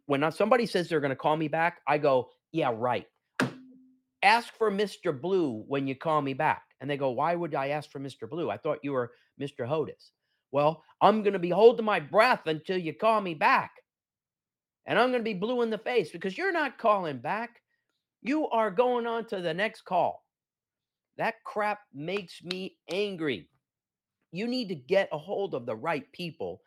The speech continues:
to help you with the good customer service you deserve.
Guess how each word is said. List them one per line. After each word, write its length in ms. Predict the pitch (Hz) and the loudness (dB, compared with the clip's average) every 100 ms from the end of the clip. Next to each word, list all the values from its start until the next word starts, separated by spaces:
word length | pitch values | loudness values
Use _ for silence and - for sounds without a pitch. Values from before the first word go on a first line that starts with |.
| _ _ | _ _
to 80 | 113 | -8
help 260 | 135 160 131 | -2 -2 -2
you 80 | 120 | -6
with 160 | 113 | -6
the 60 | 123 - | -8 -4
good 240 | 156 156 | -2 -2
customer 380 | - 123 - 123 | -2 -4 -4 -12
service 480 | - 151 127 98 - _ _ | -8 -6 -6 -8 -16 _ _
you 220 | 110 135 | -4 -4
deserve. 440 | 120 104 107 95 | -2 -4 -4 -4